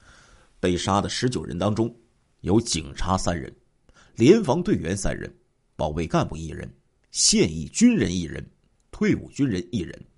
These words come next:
一共九人。也就是说呀，他们杀死的人中接近一半儿啊是军警，而且呢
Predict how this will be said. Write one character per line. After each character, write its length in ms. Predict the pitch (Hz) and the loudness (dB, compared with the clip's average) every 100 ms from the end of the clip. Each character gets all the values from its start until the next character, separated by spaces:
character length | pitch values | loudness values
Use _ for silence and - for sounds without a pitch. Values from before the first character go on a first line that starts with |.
| _ _ - | _ _ -12
一 140 | - 101 | 0 2
共 180 | 117 92 | 2 0
九 240 | 76 - | -4 -8
人。 240 | 80 87 - _ _ _ _ - _ - | -8 -8 -10 _ _ _ _ -20 _ -6
也 220 | 76 80 | -4 -2
就 160 | - - | 0 0
是 160 | - | -2
说 260 | - - 58 | -10 -10 -10
呀， 120 | - _ _ _ _ - - _ _ | -14 _ _ _ _ -20 -20 _ _
他 160 | - 110 | -2 2
们 120 | 85 | 2
杀 280 | - 113 104 | 2 4 4
死 140 | 104 | 2
的 80 | 73 | -2
人 240 | 69 85 107 | -4 0 2
中 180 | 113 - _ _ _ | 2 0 _ _ _
接 180 | - 110 | 2 2
近 160 | 98 85 | 2 -2
一 200 | 82 151 | 0 2
半 160 | 196 220 | 2 2
儿 240 | 120 69 | 0 -4
啊 120 | - - _ _ | -10 -14 _ _
是 200 | - - 90 | -12 -6 -4
军 280 | - 185 175 | 4 4 4
警， 200 | - - _ _ _ _ _ _ - - 92 - | 0 -6 _ _ _ _ _ _ -20 -20 -18 -4
而 140 | 90 | -2
且 200 | - 73 | -2 -4
呢 180 | - | -10